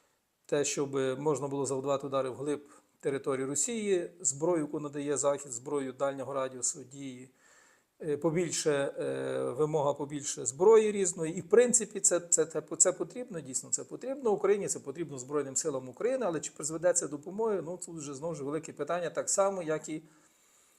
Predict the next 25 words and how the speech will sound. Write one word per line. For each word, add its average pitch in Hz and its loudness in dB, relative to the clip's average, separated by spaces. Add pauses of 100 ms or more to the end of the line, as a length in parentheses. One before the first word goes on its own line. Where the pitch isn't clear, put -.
(240)
е, 143 -4
швейцарська 160 4
конференція 135 0
щодо 139 -6
миру 139 -2
в - -4
Україні, 190 2
е, 151 0 (320)
по 170 6
формулі 147 8
миру, 202 6
насправді, 180 4
ні 156 -8
до 151 -4
якого 165 2
миру 156 0
не 151 -6
вела. 139 -2 (760)
Так, 247 4
зараз, 180 8
от, - -6 (680)
е, 143 -2
коли 151 0
було 147 2
заявлено, 135 4